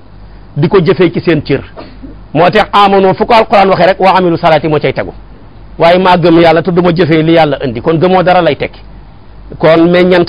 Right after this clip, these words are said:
la moo xam ne lee koy feeñal. Su ko defee nag Yàlla ne ñooña, comme gëm nañ te ña ngay jëf-jëf ju baax, xamal leen ne leen, boo ëllëgee aljana la ñuy dugg, aljana yoo xam ne ñi ne, euh, ñeent lañ, am ñu ne juróom-ñett lañ.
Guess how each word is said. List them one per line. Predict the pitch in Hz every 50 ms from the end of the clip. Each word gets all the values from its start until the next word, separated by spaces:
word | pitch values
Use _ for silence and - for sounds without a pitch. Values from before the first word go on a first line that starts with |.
| 185
la | 170 170
moo | 165 165 160
xam | - 190 170
ne | 160
lee | 160 165 175 180
koy | - 170 160
feeñal. | - - 151 135 117 90 85 - - - - - - - - - - - -
Su | - - -
ko | 165 180
defee | 185 196 165 196 196 180
nag | 180 185 190 -
Yàlla | - 180 180 175 175 180
ne | 175 170 175
ñooña, | 170 175 170 165 165 175 202 214 - - - - - - - - - -
comme | 180 185 185
gëm | 156 175 180 175 175
nañ | 180 170
te | - 165
ña | 170 175
ngay | 175 180 156
jëf-jëf | 175 180 127 139 175 123
ju | 139 165
baax, | 151 175 160 -
xamal | - 156 156 160 165 160
leen | 160 165 160
ne | 165 202
leen, | 214 175 110 78 - - - - - - - - -
boo | 120 156 160
ëllëgee | 160 165 165 147 156 160 - -
aljana | 170 165 160 170 156 156 165
la | 156 156
ñuy | 151 156 156 147
dugg, | 151 165 143 165 165 - - - - - - - - - - - - -
aljana | - 156 160 156 170 160 160 165
yoo | 165 165 160 156
xam | - 180 160 160
ne | 165 165 165 175 - - - - - - - - - - - - 139
ñi | 143 143 160 160 165
ne, | 160 160
euh, | 165 165 160 180 180 175 165 160
ñeent | 165 165 170 175 180 175 165 165 175
lañ, | 170 160 156 180 202 -
am | - 156 165 165
ñu | 175
ne | 165 165 151
juróom-ñett | 127 156 165 160 170 170 165 - - 165
lañ. | 165 160 170